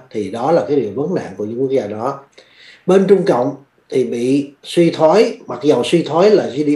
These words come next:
P đi xuống, nhưng mà họ vẫn sẽ ở cái mức zero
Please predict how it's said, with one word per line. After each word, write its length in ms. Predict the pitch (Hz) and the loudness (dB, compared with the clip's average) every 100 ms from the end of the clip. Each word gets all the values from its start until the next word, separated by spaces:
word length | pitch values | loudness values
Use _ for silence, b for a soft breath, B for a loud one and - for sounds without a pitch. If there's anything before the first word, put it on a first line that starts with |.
| 147 | 0
P 40 | |
đi 300 | 156 147 147 | 0 2 0
xuống, 440 | 147 - 202 240 - _ _ _ | -2 2 2 2 -4 _ _ _
nhưng 260 | 135 151 147 | -8 -6 -6
mà 80 | |
họ 220 | 104 98 107 | -8 -8 -8
vẫn 260 | 110 120 175 | -4 -4 -4
sẽ 320 | - 110 143 - - 117 107 - _ | -4 -2 -4 -8 -14 -12 -12 -16 _
ở 260 | - 123 143 | -8 -6 -2
cái 100 | 196 | 2
mức 220 | 220 226 | 4 2
zero 760 | 139 127 160 156 156 156 143 | -2 0 2 4 2 2 0